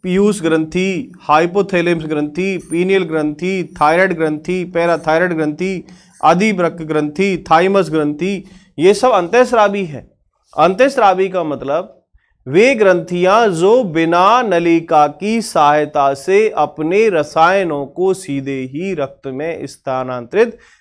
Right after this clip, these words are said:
कर देती हैं, उन्हें अंतःस्रावी ग्रंथियां कहते हैं। यानी बिना नलिका की सहायता से, इसका मतलब अंतःस्रावी ग्रंथियां नलिका विहीन होती हैं।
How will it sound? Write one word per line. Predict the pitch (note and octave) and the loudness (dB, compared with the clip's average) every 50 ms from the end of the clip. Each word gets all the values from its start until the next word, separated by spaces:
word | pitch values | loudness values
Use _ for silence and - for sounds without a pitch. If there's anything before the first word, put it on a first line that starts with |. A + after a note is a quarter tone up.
| _ _ _ - | _ _ _ 2
कर | A3+ C4 C#4+ | 4 4 6
देती | B3+ A3 F#3+ E3 - D#3+ D#3 D3+ | 6 4 4 4 2 -2 -4 -4
हैं, | C#3 C#3+ C#3 C3+ A#2 F#2+ - _ _ _ _ _ _ _ _ _ _ - | -2 -2 -2 -4 -4 -8 -12 _ _ _ _ _ _ _ _ _ _ -8
उन्हें | D3 D3 D#3+ F3 F#3 G#3+ A3+ | -4 -2 0 2 2 2 0
अंतःस्रावी | - E3+ D#3+ D#3+ D3+ F#3 F#3+ F#3 F#3 - E3 C#3+ C#3 C3+ C#3+ D#3+ | 0 0 -2 -2 0 0 0 0 0 0 2 4 4 4 2 -2
ग्रंथियां | D#3 C3 C3 B2 B2 B2 C#3+ D3 F3+ G#3 G3 | -4 -4 -6 -6 -6 -8 -6 -6 -4 -4 -4
कहते | F3+ C3 A2 G#2+ - A2+ G#2+ G#2 A2 _ | -6 -8 -10 -10 -12 -14 -18 -18 -18 _
हैं। | - D3 A2 E2 _ _ _ _ _ _ _ _ _ _ _ _ _ _ _ _ _ _ _ _ _ _ _ - | -20 -20 -20 -20 _ _ _ _ _ _ _ _ _ _ _ _ _ _ _ _ _ _ _ _ _ _ _ -6
यानी | D#3 G3 A#3+ A#3 | -2 0 2 2
बिना | F#3 E3+ G3 G#3 G#3+ A#3 C4 C#4+ D#4+ D#4 | 2 4 2 4 4 6 6 4 4 4
नलिका | C#4+ A#3+ G#3+ G#3+ G#3+ G#3+ F3+ G#3 F#3 F3 | 2 2 0 0 -2 -2 0 2 0 0
की | E3 G#3+ A#3+ | 0 -4 -8
सहायता | - - D#3+ C3 B2+ A#2 A#2+ A#2 A#2 | -4 -2 -2 0 0 -2 -4 -6 -8
से, | A2+ - D3+ - | -8 -10 -12 -8
इसका | C#3+ D3+ D3+ - A#3+ B3+ B3+ | -8 -8 -6 -4 -2 0 0
मतलब | A#3 F#3+ D3 D3+ E3+ G3+ A#3 - - | 0 -2 -2 0 0 0 0 0 -2
अंतःस्रावी | - D3+ D#3 D#3 - A#3 B3+ C4+ C4 C4 - G#3+ F3+ D#3+ D#3 D#3 E3+ E3+ | -6 -6 -6 -4 0 2 2 2 2 0 -2 0 2 2 4 2 0 -2
ग्रंथियां | D#3+ D3 C#3 C3+ C3+ B2+ C#3+ D3+ F3+ G#3+ A#3 G#3 | -2 -2 -4 -4 -6 -6 -4 -2 0 0 0 0
नलिका | E3 D3 D3 D3+ D#3 D#3+ D#3 D#3+ F#3+ G3 G3+ F#3 | 0 -2 0 0 0 -2 -2 0 2 4 4 2
विहीन | D#3 D3 D3 D3 F3 A3 C4+ C#4+ | 2 -2 -4 -2 -2 0 0 0
होती | C4 G#3 G3 F3 D#3 D#3+ D3 C#3+ | 0 0 -2 -4 -4 -6 -8 -8
हैं। | C3 B2 G2 - | -8 -10 -14 -14